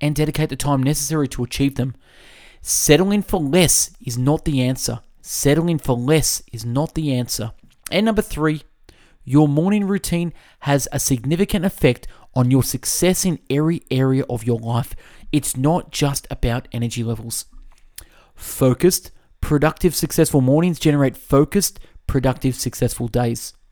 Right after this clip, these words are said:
Focused, productive, successful mornings generate focused, productive, successful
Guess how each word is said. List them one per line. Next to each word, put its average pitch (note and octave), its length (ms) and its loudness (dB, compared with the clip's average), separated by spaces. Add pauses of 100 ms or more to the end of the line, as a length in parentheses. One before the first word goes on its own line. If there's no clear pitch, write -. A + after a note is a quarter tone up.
(580)
Focused, - 520 4
productive, D3 360 -2
successful B2+ 440 -2
mornings F3+ 460 0 (240)
generate F3+ 520 0
focused, - 540 -2
productive, B2 480 -2
successful - 600 -6